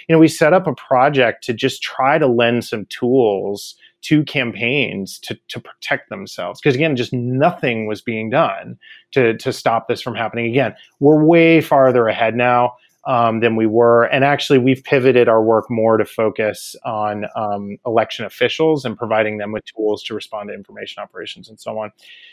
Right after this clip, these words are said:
You know, I think it's gonna be very hard to make serious progress on this until the Trump administration is gone. It's just, it's just, you know, I think there's some very well-meaning people at,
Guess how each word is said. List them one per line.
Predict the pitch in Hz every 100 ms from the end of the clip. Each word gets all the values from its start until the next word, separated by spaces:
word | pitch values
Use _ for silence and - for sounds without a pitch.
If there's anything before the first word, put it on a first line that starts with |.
| _ _ _ _ _ _
You | 170
know, | 180 180 175 - _ - - - - - - - - - _ - - 175
I | 170 185
think | 190 160
it's | 147
gonna | 139
be | 117
very | 117 113
hard | 120 110
to | 107
make | 101
serious | - 110 101 98
progress | 104 98 98 87
on | 98
this | 98 92
until | 110 110
the | 95
Trump | 98 - -
administration | 98 104 104 - 107 - 104
is | -
gone. | 101 101 - 107
It's | 107
just, | - 135 - -
it's | 139 -
just, | - 131 -
you | 151
know, | 131
I | 120
think | 180 165
there's | 139
some | - 113
very | 113 113
well-meaning | 110 107 107 104 104
people | 120 110 104 98 -
at, | 113 101 101 101